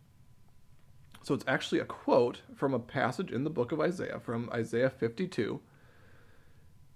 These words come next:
um, where the writer is preaching to God's people. And for a long time, they've rejected God's purpose for them. They've,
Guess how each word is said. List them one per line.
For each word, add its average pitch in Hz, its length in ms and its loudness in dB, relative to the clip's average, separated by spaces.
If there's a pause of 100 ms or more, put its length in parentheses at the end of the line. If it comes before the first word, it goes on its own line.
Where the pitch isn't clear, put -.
(220)
um, 120 560 -2 (800)
where 143 140 6
the 131 80 6
writer 131 500 8
is 117 480 2
preaching 185 560 2
to 160 60 4
God's 120 280 2
people. - 480 -8 (300)
And 139 120 -2
for 135 120 4
a 123 60 8
long 147 340 6
time, 123 320 2
they've 117 200 2
rejected 113 500 -2
God's 104 240 -4
purpose 101 360 -6
for 107 140 -6
them. 104 220 -4
They've, 101 160 -2